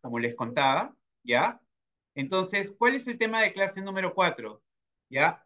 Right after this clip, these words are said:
El estudiante va a identificar, ¿ya? El tema del racismo en la organización de la sociedad colonial y americana, ¿sí? ¿Ya? Ese es el tema de la lección número cuatro, ¿ya?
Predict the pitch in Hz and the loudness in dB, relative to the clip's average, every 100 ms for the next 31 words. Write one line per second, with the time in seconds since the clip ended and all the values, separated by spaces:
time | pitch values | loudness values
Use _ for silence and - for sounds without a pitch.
0 | _ 147 147 147 151 156 151 - 180 220 | _ 4 6 6 2 0 -8 -6 0 2
1 | 226 196 196 190 165 175 180 175 147 151 | 2 0 -2 0 2 2 2 -2 -8 2
2 | 156 160 160 - _ _ _ _ 127 131 | 4 4 0 -10 _ _ _ _ -2 0
3 | 156 135 131 147 170 165 165 160 190 202 | 0 -2 -4 -2 0 2 2 0 -4 -4
4 | - 160 165 - _ _ _ - 127 135 | -8 -4 -4 -6 _ _ _ -4 -2 0
5 | 135 135 135 135 160 156 143 123 139 143 | 0 2 0 0 0 0 0 -2 -2 0
6 | 147 127 131 135 127 110 - 101 92 92 | 0 0 0 2 0 -2 -2 -4 -6 -14
7 | _ _ - 160 220 - _ _ _ _ | _ _ 0 2 2 -8 _ _ _ _
8 | _ _ _ _ _ 135 180 - _ _ | _ _ _ _ _ 4 4 0 _ _
9 | _ _ - 180 240 226 214 214 208 165 | _ _ -14 -12 -10 -8 -6 -2 0 -2
10 | 160 180 175 160 151 107 - _ _ _ | -2 -2 0 0 0 -2 -2 _ _ _
11 | _ 113 127 175 - | _ 2 4 4 -2